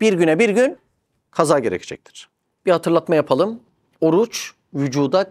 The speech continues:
girenden bozulur. Abdest vücuttan çıkandan bozulur. Bu fıkhi cümleleri de aklımızda kalsın diye tekrar ediyorum. Şimdi bayağı soru cevaplara geçiyoruz. Ana başlığım sağlık. Şöyle bir soruyla başlayalım. Oruç bozmaya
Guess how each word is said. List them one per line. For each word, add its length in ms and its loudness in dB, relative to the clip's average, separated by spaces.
girenden 580 0
bozulur. 400 -4
Abdest 600 -4
vücuttan 600 -4
çıkandan 480 -2
bozulur. 280 -18
Bu 60 -6
fıkhi 360 -6
cümleleri 460 -2
de 140 -8
aklımızda 420 -10
kalsın 400 -10
diye 120 -8
tekrar 320 -6
ediyorum. 240 -10
Şimdi 480 -2
bayağı 300 2
soru 260 -2
cevaplara 400 0
geçiyoruz. 560 -6
Ana 160 2
başlığım 420 -2
sağlık. 460 -2
Şöyle 240 0
bir 60 -4
soruyla 360 2
başlayalım. 440 0
Oruç 440 0
bozmaya 720 0